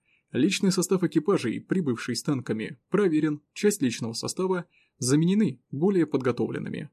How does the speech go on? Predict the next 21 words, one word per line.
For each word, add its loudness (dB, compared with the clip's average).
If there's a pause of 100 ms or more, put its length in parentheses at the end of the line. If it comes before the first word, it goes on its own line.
из 0
состава 0
пятого -2
танкового -4
полка. -4 (1080)
То, 8
в 2
каком 4
составе 0
отправлялись -2
на 2
фронт 0
маршевые -2
пополнения -4
танков -6
К -4
В, -4
хорошо -2
иллюстрирует -2
следующий -2
документ. -6